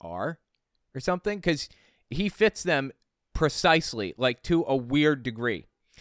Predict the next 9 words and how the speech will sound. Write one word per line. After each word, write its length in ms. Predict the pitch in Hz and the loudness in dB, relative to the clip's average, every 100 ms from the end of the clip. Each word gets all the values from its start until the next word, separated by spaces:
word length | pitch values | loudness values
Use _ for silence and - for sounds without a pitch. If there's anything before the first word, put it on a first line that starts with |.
| _ - | _ 0
I 60 | |
mean, 100 | 143 | 2
the 160 | 160 196 | 4 2
Antichrist 960 | 233 240 226 - 151 120 113 - - - | 2 0 -4 -2 0 2 0 -4 -14 -4
is 220 | 151 131 | -2 0
not 220 | 139 123 | 0 4
actually 480 | 117 110 - 120 110 | 6 4 0 -6 -4
a 80 | 98 | -4
person 540 | - 107 - 101 92 | -4 -4 -4 -10 -12